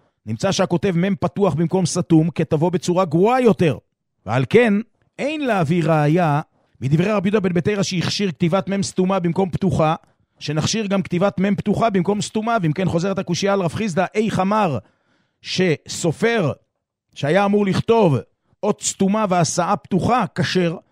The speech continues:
הרי שנינו בברייתא לעיל בדף קג עמוד ב', שבאופן כזה הכתיבה פסולה.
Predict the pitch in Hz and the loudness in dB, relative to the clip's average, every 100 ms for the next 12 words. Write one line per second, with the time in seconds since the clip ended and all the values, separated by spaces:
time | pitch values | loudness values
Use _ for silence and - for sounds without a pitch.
0 | _ _ 127 165 175 190 214 190 190 202 | _ _ -4 0 0 0 0 0 0 0
1 | 196 202 175 180 170 139 196 208 185 185 | 0 -2 -2 -4 -4 -2 -2 0 0 0
2 | 139 214 190 - _ _ _ _ _ 139 | 2 0 -2 -10 _ _ _ _ _ -2
3 | 151 190 196 196 165 196 - 175 180 - | 0 0 0 0 0 -2 -4 -4 -4 -6
4 | 185 160 | -2 -2